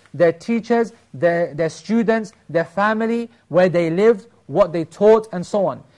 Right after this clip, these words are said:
Yani, it's almost, Imam Bukhari almost made himself as if he was part of their family, part of that time. He knew them inside out. So at ten years old, Imam al-Bukhari, through his memory,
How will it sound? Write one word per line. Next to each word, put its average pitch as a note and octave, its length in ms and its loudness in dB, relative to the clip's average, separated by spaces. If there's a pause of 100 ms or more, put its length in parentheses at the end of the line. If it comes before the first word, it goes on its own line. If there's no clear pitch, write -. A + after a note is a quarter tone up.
(140)
Yani, A3 260 0
it's A3 120 2
almost, C#4+ 560 4
Imam A#3+ 240 0
Bukhari A#3+ 400 -2
almost C4 420 4
made A#3 260 -2
himself A3+ 460 0
as G3 160 -2
if F#3+ 140 -12
he A3 80 -4
was G3+ 160 0
part A#3+ 420 0
of F#3 160 -2
their F#3+ 140 2
family, E3 460 -6 (400)
part B3 300 2
of G3+ 180 -2
that F#3 200 -4
time. D#3+ 360 -8 (260)
He G#3+ 220 -2
knew A#3 180 0
them A3 220 -2
inside A#3 480 -2
out. F3+ 260 0 (160)
So A#3+ 340 4
at G#3 240 -10
ten E4 380 -2
years C#4+ 460 -2
old, E3 420 -2 (580)
Imam G3+ 300 0
al-Bukhari, F3 640 0 (180)
through G#3 300 -2
his A#3+ 240 0
memory, E3+ 480 -4